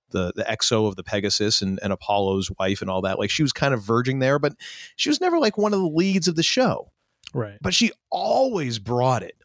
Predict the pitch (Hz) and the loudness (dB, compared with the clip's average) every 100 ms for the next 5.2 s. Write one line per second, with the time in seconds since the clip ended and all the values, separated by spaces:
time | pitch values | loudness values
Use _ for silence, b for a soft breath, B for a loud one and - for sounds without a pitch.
0 | - 117 143 - 196 208 185 - - 160 | -2 0 0 2 2 2 0 2 2 2
1 | 139 117 107 - 170 127 135 135 151 147 | 2 2 0 2 2 2 2 2 4 2
2 | 135 127 131 - 151 139 160 202 139 147 | 0 0 0 -2 -4 0 2 2 0 0
3 | 147 - 120 120 120 104 92 104 - 120 | 0 2 0 2 4 2 0 -2 0 2
4 | 110 110 98 104 98 - 92 - 95 - | 4 2 2 0 0 -2 -6 -4 -4 -4
5 | - - | -6 -10